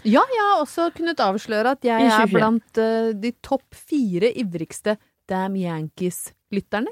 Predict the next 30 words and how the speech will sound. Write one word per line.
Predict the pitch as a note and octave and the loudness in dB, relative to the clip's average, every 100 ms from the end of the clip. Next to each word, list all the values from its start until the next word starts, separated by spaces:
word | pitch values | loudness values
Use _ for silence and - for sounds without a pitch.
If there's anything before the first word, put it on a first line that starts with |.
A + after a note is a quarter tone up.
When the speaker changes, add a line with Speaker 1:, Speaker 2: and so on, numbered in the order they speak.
| B4+ | -6
Speaker 1:
i | G4 | -4
hele | G#3 E3+ | -4 -4
verden. | B2 A2+ C3+ | -6 -10 -6
Speaker 2:
<laughs> | D#4 - C#4+ G3+ | -2 0 0 0
Ja, | D3 - | -2 -2
og | G3 | 0
jeg | A3 | 2
Speaker 1:
Det | |
er | A#3 | 2
en | |
Speaker 2:
elsker | - B3+ | 0 -6
det. | - | -8
Speaker 1:
eksklusiv | - F3+ G#3+ | -8 -8 -8
klubb. | G#3+ C3+ - - | -8 -10 -12 -8
Speaker 2:
Ja, | D#3+ C#3+ | -2 -2
for | - A#3+ - - - - - - G#3+ G#3+ | 2 0 0 -16 -20 -20 -20 -12 -12 -6
på | - D4 | 0 2
denne | C4+ A3+ A#3 | 4 0 -2
tiden | A3 G3+ | -6 -4
av | A3+ F#3+ | -4 -2
året | B3+ | -2
så | F4+ | -6
kommer | - - C#4 C#4 D#4+ | -4 0 2 2 2
det | F#4+ | 2
jo | G#4 | 2
sånne | F4+ C4+ A#3+ | 2 2 2
topplister | - B3 - C#3+ - - D#3+ C3+ _ _ _ _ - | 0 -4 -2 -6 -6 0 0 0 _ _ _ _ 0
over | F#3+ B3 B3+ B3+ | 4 6 4 2
de | C4+ | 2
mest | A#3+ G3+ | 2 0